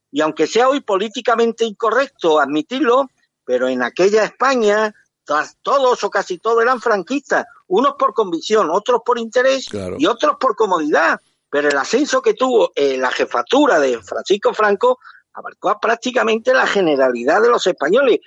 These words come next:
Speaker 1: Lo que sucede es que una de las constantes de la izquierda española es su persistencia en el engaño y en la mentira. No reconocerán nunca la incidencia del franquismo en el pueblo español. Lo mismo que continúan empeñados en negar las auténticas causas que le hicieron perder una guerra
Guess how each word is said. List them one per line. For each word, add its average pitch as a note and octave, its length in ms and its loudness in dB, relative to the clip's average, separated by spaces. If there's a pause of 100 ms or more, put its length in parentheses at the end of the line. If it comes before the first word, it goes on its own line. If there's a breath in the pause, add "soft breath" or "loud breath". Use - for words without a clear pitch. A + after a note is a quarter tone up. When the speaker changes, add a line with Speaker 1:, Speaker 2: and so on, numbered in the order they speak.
(160 soft breath)
Speaker 1:
Lo D3+ 140 -2
que D3+ 100 0
sucede A#3 380 0
es - 40 0
que C4 100 -4
una C4 140 2
de B3+ 100 2
las A3 100 0
constantes A3+ 500 -2
de E3 80 0
la D3 80 0
izquierda A3+ 320 0
española B3+ 580 0 (320)
es E3+ 140 -4
su A#3 160 -2
persistencia A#3 640 -2
en B3+ 80 2
el G#3+ 100 2
engaño A#3 360 0
y A#3+ 40 4
en A3 80 4
la G3+ 80 2
mentira. F#3 560 -2 (280)
No F#3 260 0
reconocerán B3+ 840 0
nunca C4 440 -2
la A3 80 0
incidencia A#3+ 560 0
del A3+ 160 0
franquismo B3 460 -2
en A3+ 60 0
el F3+ 120 -2
pueblo B3 200 0
español. A3+ 540 0 (360)
Lo D3+ 160 0
mismo B3+ 260 2
que C4 140 0
continúan B3 520 -2
empeñados B3 560 0
en B3 60 -12
negar A3 260 2
las B3 120 4
auténticas A#3 540 -4
causas B3 380 0 (260 loud breath)
que G3 140 -2
le F3 100 2
hicieron B3 340 2
perder B3+ 360 0
una B3+ 180 0
guerra B3 500 2